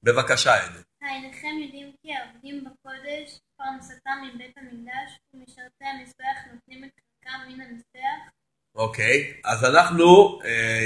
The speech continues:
Speaker 1: יודע-, כתוב, "אתם לא יודעים שהעובדים בקודש." עכשיו, מה זה נקרא עובדים בקודש?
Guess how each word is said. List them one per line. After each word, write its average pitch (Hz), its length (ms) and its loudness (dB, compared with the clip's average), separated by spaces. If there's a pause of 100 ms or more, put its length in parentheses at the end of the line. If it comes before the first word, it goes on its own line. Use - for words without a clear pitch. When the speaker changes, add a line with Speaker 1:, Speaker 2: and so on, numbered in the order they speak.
Speaker 1:
יודע-, 123 320 2 (140)
כתוב, 127 380 2
"אתם 120 320 -2
לא 143 60 12
יודעים 165 380 8
שהעובדים 131 540 2
בקודש." 190 560 2 (260)
עכשיו, - 380 8 (520)
מה 196 240 6
זה 349 60 4
נקרא 247 420 8
עובדים 190 400 6
בקודש? 131 840 2